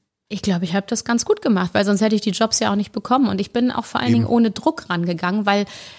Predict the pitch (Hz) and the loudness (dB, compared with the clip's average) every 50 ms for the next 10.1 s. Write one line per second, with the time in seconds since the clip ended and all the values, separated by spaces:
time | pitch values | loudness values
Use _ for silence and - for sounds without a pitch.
0 | - - - 196 - - 220 233 254 269 269 233 226 - 240 233 - 226 220 - | -20 -10 -8 -8 -2 2 4 4 6 6 4 2 2 0 -2 -2 -2 -4 -2 0
1 | - 220 220 - - 247 247 240 240 233 233 233 - - - 226 226 226 208 214 | -2 -2 -2 0 0 2 2 4 4 4 2 2 0 -2 0 2 2 2 2 2
2 | 214 220 214 - - 220 226 220 226 214 - 214 208 - - 247 240 226 226 226 | 0 -2 -2 -2 0 0 0 0 -2 -2 0 -2 -2 -2 0 0 2 4 4 4
3 | 220 220 - - - 196 202 208 202 196 180 208 208 208 - - - 202 208 208 | 4 2 0 -2 -6 -6 -4 -2 -2 -2 0 -2 -2 -2 -4 -8 -4 -4 -4 -4
4 | - - - - - 247 285 294 - - - - 220 240 233 220 208 202 202 - | -4 -10 -10 0 4 4 4 6 4 2 0 0 0 2 2 2 0 0 -2 -2
5 | - - - - 208 214 214 208 - - - - - 101 92 85 92 113 214 - | -4 -4 -6 -4 -2 0 0 0 -2 -4 -8 -12 -10 -12 -12 -12 -8 -8 -6 -4
6 | 220 247 247 226 233 220 - 226 196 - 240 240 240 226 - 247 - - 285 285 | 0 0 0 0 0 -4 -4 -6 -4 -4 -4 -4 -2 -2 -4 -4 -4 -2 0 0
7 | 262 233 226 226 226 - - - - - - - - - - - - _ _ _ | 0 0 0 -2 -2 -4 -6 -16 -20 -20 -20 -20 -20 -20 -20 -20 -20 _ _ _
8 | _ _ _ 208 247 254 311 330 302 285 247 254 - - - 294 311 339 - - | _ _ _ 0 2 4 4 4 2 0 0 -2 -4 0 2 2 2 2 0 0
9 | - 294 285 285 247 - 262 233 233 - - 254 233 - - 233 208 220 220 214 | 0 2 2 2 0 0 -2 -2 -2 0 0 -2 -2 0 -2 0 0 2 0 0
10 | 214 208 | -2 -4